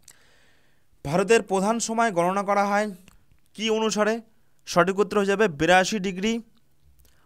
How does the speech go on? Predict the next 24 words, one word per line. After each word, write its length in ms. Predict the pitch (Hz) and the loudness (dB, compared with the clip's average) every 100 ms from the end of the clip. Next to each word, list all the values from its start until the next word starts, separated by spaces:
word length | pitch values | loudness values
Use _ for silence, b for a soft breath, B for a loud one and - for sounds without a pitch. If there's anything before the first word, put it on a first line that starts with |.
| _ | _
বত্রিশ 520 | 127 160 175 185 220 196 | 0 2 2 0 -4 -4
ইঞ্চি 200 | 214 190 185 | -4 -6 -8
পূর্ব 220 | 196 196 202 208 156 | -4 -2 2 2 4
দ্রাঘিমা 400 | 151 160 190 196 | 2 2 0 0
রেখা 180 | 196 196 180 | 0 0 -2
অনুসারে। 360 | 165 165 170 117 - - _ _ - | -2 -2 0 0 -4 -12 _ _ -8
ওকে, 200 | 180 190 - b b b | -2 -2 -2 b b b
যেটি 220 | 143 165 190 | -2 -2 -2
কিন্তু 160 | 202 208 156 | -2 -2 -2
গ্রিনিচ 280 | 160 190 185 - | -4 -2 -4 0
টাইম 160 | 175 175 175 | 0 0 -4
থেকে 140 | 180 202 | -4 0
পাঁচ 180 | 160 160 165 | 2 2 -2
ঘন্টা 280 | 180 185 180 | -8 -6 -6
তিরিশ 220 | 160 165 - | -6 -8 -8
মিনিট 160 | 170 131 | -8 -4
এগিয়ে। 240 | 131 120 95 - - _ _ b b b b b b b b - | -4 -4 -6 -8 -20 _ _ b b b b b b b b -2
নেক্সট 200 | 170 180 | 0 2
দেখো, 140 | 214 214 | 2 2
তিনশো 240 | 202 190 202 | -2 -4 -2
চৌত্রিশ 260 | 196 185 208 | -2 -2 -2
নম্বর 160 | 214 202 | -2 -2
প্রশ্ন, 160 | 202 233 233 - _ _ _ _ _ _ _ - | -2 -4 -4 -10 _ _ _ _ _ _ _ 0
চন্দ্রগ্রহণ 560 | 190 208 220 226 226 | 0 2 2 2 0